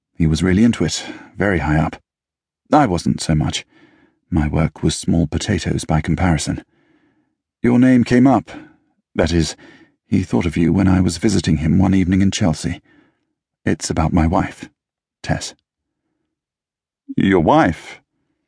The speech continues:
Jury looked over his shoulder, quite stupidly, as if he expected to find Tess there, behind their chairs. "She's dead." Somehow, Jury had known that,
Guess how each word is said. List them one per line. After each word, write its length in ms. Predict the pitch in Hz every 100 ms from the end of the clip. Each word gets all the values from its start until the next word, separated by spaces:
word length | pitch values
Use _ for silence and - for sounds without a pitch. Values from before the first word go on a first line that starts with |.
| _ _ _ _ _ _ _ _
Jury 280 | - 135 110
looked 240 | 92 - 107
over 160 | 90
his 140 | 73 -
shoulder, 560 | - 120 - - - - _ -
quite 280 | - -
stupidly, 640 | - - 135 - - 92 - - - - _ _ _
as 180 | - 107
if 80 | 110
he 120 | 104
expected 520 | - - 127 - 87
to 80 | 80
find 380 | 104 98 90 -
Tess 280 | 104 92 -
there, 500 | 107 95 73 - - _ _
behind 340 | - 98 92
their 140 | 82 76
chairs. 540 | - 113 90 - - - _ _ _ _ _ _ _ _ _ _ _ -
"She's 240 | - 95
dead." 340 | 78 82 71 - _ _ _ _ _ _ _ _ _ _ _ _ _ _ _ _ _
Somehow, 600 | - 156 107 67 50 90
Jury 360 | 87 98 110 92
had 160 | 87
known 240 | 98 107 90
that, 280 | 80 82